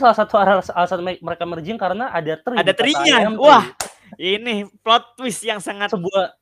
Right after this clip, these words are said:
Speaker 1: sebuah cocokologi nih.
Speaker 2: Cocokologi yang sangat, eh, menarik.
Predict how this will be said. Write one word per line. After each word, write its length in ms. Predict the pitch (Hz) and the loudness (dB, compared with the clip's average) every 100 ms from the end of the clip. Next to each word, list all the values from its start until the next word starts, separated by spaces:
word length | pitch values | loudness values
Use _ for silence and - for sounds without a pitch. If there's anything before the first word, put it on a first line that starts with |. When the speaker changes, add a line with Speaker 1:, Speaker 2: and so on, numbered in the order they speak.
| _ _ | _ _
Speaker 1:
sebuah 640 | 196 175 185 185 190 - | -10 -4 0 0 0 -4
cocokologi 720 | 190 - 190 196 208 185 127 | -10 -8 -4 -4 -4 -8 -12
nih. 40 | - | -10
Speaker 2:
Cocokologi 600 | 208 220 208 214 214 202 | -10 -10 -8 -6 -6 -6
yang 160 | 208 202 | -8 -8
sangat, 400 | 190 196 196 196 190 | -10 -8 -8 -8 -6
eh, 320 | 196 190 185 | -4 -4 -6
menarik. 480 | 185 196 202 196 | -6 -4 -2 -4